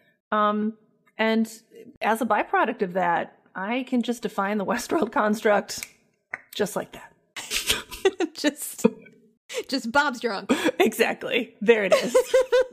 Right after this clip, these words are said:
Speaker 1: And yeah, so, like, you're right. It is jarring in the show itself, the way it, it changes times and plays with genre. Like,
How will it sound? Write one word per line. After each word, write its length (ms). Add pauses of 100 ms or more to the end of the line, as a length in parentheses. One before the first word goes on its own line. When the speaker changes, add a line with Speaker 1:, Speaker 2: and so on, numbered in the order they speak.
(2500)
Speaker 1:
And 160
yeah, 200
so, 220
like, 220
you're 280
right. 140
It 100
is 120
jarring 400
in 60
the 80
show 280
itself, 440
the 80
way 200
it, 220
it 160
changes 720 (380)
times 540
and 160
plays 260
with 140
genre. 880 (420)
Like, 280